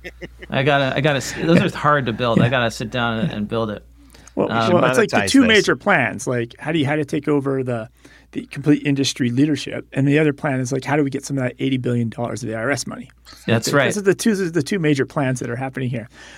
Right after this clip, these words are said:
Speaker 2: Um,
Speaker 3: All right.
Speaker 2: I know
Speaker 1: So that
Speaker 2: we rip on Deloitte a lot.
Speaker 1: Yes.
Speaker 2: Or go ahead, Blake, you can finish.
Speaker 1: Oh, no, I love ripping on Deloitte. Go for
Speaker 2: Okay,
Speaker 1: it.
Speaker 2: so, but, so, and this is a little, like, you know,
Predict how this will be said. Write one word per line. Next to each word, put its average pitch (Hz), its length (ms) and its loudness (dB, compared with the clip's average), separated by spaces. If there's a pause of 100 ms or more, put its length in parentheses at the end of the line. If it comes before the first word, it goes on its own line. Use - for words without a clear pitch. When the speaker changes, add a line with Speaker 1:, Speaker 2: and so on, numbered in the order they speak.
(160)
Speaker 2:
Um, 185 120 4
Speaker 3:
All 180 40 6
right. 175 120 4
Speaker 2:
I 185 100 6
know 247 140 6
Speaker 1:
So 294 40 4
that - 40 4
Speaker 2:
we 320 100 6
rip 226 280 4
on 196 200 4
Deloitte 143 400 4
a 110 40 -2
lot. 92 300 -8 (520)
Speaker 1:
Yes. 127 280 2
Speaker 2:
Or 143 60 6
go 160 80 8
ahead, 110 160 2
Blake, 120 160 0
you - 40 -20 (120)
can 120 40 -6
finish. 117 300 -6 (160)
Speaker 1:
Oh, 180 100 6
no, 196 120 6
I 175 80 8
love 160 240 4
ripping 139 240 -2
on 113 100 -2
Deloitte. 107 240 -4
Go 131 140 -6
for 175 100 0
Speaker 2:
Okay, 156 140 4
Speaker 1:
it. 143 80 -4
Speaker 2:
so, 202 180 4 (280)
but, 226 260 6
so, 202 220 6 (180)
and 214 120 4
this 254 120 4
is 247 60 -6
a - 20 -4
little, 202 200 6
like, 147 280 2 (320)
you 143 180 -2
know, 131 100 -6